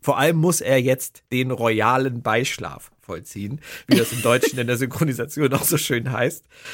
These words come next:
Ähm, das, äh, <laughs> hab ich in, an dem Mom-, in dem Moment hab ich das ihm auch abgekauft, dass das für ihn die einzige Lösung ist.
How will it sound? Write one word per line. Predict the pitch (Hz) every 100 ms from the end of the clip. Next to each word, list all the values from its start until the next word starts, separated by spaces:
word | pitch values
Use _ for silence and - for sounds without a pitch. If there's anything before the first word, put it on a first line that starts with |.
| - - 170
Ähm, | 135 143 139 135 - - _ _ _ _ _ _ _
das, | 165 156 - -
äh, | 170 - - - -
<laughs> | - - 214
hab | - 214
ich | 190
in, | 170
an | - 156
dem | 175 220
Mom-, | 214 175
in | 165 156
dem | 185
Moment | 202 175 185 -
hab | 170
ich | 170
das | 170 151
ihm | - 160
auch | 147 -
abgekauft, | 156 185 135 143 143
dass | 143
das | - 139
für | 147
ihn | 131
die | 127
einzige | 110 120 127 101
Lösung | 98 101 87
ist. | -